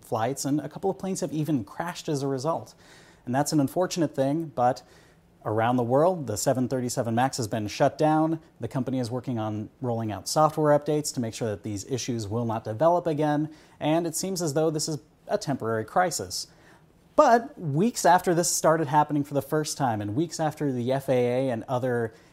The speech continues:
aviation agencies around the world just shut down all seven thirty-seven MAX flights, well, it seems like the company has been having a little bit of a, a problem with their P R about it.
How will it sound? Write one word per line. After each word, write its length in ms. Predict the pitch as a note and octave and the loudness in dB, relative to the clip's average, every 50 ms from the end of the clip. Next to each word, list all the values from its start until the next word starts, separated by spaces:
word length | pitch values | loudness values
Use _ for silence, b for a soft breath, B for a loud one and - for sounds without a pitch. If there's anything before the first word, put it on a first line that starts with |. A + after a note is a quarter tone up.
| B B | B B
aviation 560 | D3+ C3+ C3 C3 A#2+ B2+ C3+ C#3 - - B2+ A#2+ | 0 2 2 4 4 4 4 4 2 0 0 0
agencies 480 | B2+ A2+ B2+ B2+ G#2+ - C#3+ A#2 A2+ | 0 0 -2 -2 -2 -2 -2 -2 -2
around 220 | A2+ A2 A#2 A#2+ A#2 | 0 0 0 0 0
the 60 | A2 | 0
world 260 | A2+ A#2 A#2 A2+ G#2 | 0 0 0 0 -2
just 120 | G#2 F#2 | -6 -8
shut 300 | - - - C#3+ C3 B2+ | -8 -4 0 0 0 2
down 280 | - C3+ A#2+ A#2+ A#2+ A#2+ | 2 0 2 2 0 -2
all 320 | - - A2+ A2 A2 A2+ | -2 0 2 2 2 2
seven 320 | A2 - - C3 A2+ A#2+ A2+ | 0 0 -4 -4 -2 -4 -4
thirty-seven 600 | - A2 G#2 G#2+ G#2 - - G#2+ G2+ G#2 G2 G2 | -4 -6 -8 -8 -8 -6 -6 -6 -4 -4 -4 -4
MAX 320 | A2+ E3 A3+ - - - - | -2 -2 -2 -2 -4 -4 -2
flights, 600 | - B2+ A2+ A2+ A2 A2+ A#2 - - - - - _ _ _ _ _ _ _ _ _ _ _ _ - - | 2 4 4 6 4 2 0 -2 -6 -8 -8 -14 _ _ _ _ _ _ _ _ _ _ _ _ -8 -2
well, 160 | D#3 E3 F3 E3+ | -2 0 0 0
it 80 | D#3+ | 0
seems 180 | - G3 G3+ - | 0 0 2 2
like 140 | G3 E3 E3+ | 0 0 0
the 40 | |
company 280 | D#3 - F3 E3 E3 F3+ | 0 0 0 0 0 -2
has 100 | F3 D3+ | -2 0
been 140 | E3 E3+ E3 | 0 0 2
having 280 | D3 E3 D#3+ D#3 E3 | 4 4 4 4 4
a 60 | D#3+ D#3 | 4 4
little 260 | D3 D3 E3+ F3+ F3 | 4 4 4 4 4
bit 160 | D3 D#3+ D3+ | 4 4 4
of 120 | D#3+ C#3+ | 4 6
a, 220 | D#3 D#3+ D3 A2+ B2+ | 6 4 4 4 2
a 40 | A#2+ | 0
problem 380 | - - D3+ C#3+ C#3+ D#3+ E3 | 2 4 4 4 4 4 2
with 100 | D3+ D3+ | 0 0
their 100 | D#3+ D#3+ | -2 -4
P 260 | D#3 - - F3 E3+ | -6 -4 -4 -2 0
R 180 | F#3 G3+ F#3 C#3 | 0 0 0 0
about 260 | A2 F#2+ - - - | 0 -2 -4 -8 -12
it. 120 | - D2 | -14 -16